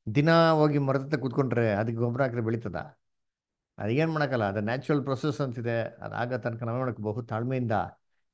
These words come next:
ಇರಬೇಕು. ಅದೇ ತರ ದೇವ್ರ ಮಕ್ಳಿಗೆ ಏನ್ ಬೇಕು? ಏನ್ರಿ, ತಾಳ್ಮೆ ಬೇಕು. ನಾವು ಏನಾರ ಹೊಂದ್ಬೇಕು ಅಂತಂದ್ರೆ, ಅದರ ಏನೋ ಒಂದು ಆಶೀರ್ವಾದ ಇರ್ಲಿ, ಅಥವಾ ದೇವ್ರ ಕೃಪೆ, ದೇವ್ರ ದಯೆ ಎಲ್ಲ ಹೊಂದ್ಕೊಬೇಕು ಅಂತಂದ್ರೆ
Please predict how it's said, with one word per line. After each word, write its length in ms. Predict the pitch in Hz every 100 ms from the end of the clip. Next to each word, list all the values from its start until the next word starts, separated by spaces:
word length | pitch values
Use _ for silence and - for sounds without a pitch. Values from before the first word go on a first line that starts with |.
| -
ಇರಬೇಕು. 680 | 104 101 95 107 101 87
ಅದೇ 240 | 87 110 156
ತರ 360 | 156 131 143
ದೇವ್ರ 320 | 165 127 151 175
ಮಕ್ಳಿಗೆ 340 | 160 156 143
ಏನ್ 140 | 151
ಬೇಕು? 200 | 151 147 196 285 302 - _ _ _ _ _ _ _ -
ಏನ್ರಿ, 440 | 135 151 123 90 -
ತಾಳ್ಮೆ 680 | 101 110 120 123 220 339 - -
ಬೇಕು. 360 | 107 104 95
ನಾವು 500 | 90 120 202 233 220
ಏನಾರ 300 | 170 175 180
ಹೊಂದ್ಬೇಕು 600 | 190 160 156 156 143 -
ಅಂತಂದ್ರೆ, 760 | 92 87 - 95 139 156 147 - _ _ _ _ -
ಅದರ 480 | 123 139 131 98
ಏನೋ 260 | 107 139 143
ಒಂದು 140 | 135
ಆಶೀರ್ವಾದ 440 | 123 127 143 123 120
ಇರ್ಲಿ, 580 | 120 110 120 135 139 131
ಅಥವಾ 440 | - - 104 113
ದೇವ್ರ 280 | 110 120 123
ಕೃಪೆ, 480 | - 117 127 127 131
ದೇವ್ರ 240 | 117 117 113
ದಯೆ 720 | 107 110 131 143 143 - _ _ _
ಎಲ್ಲ 180 | 110 139
ಹೊಂದ್ಕೊಬೇಕು 600 | 170 160 143 160 147 143
ಅಂತಂದ್ರೆ 460 | 135 127 160 180 151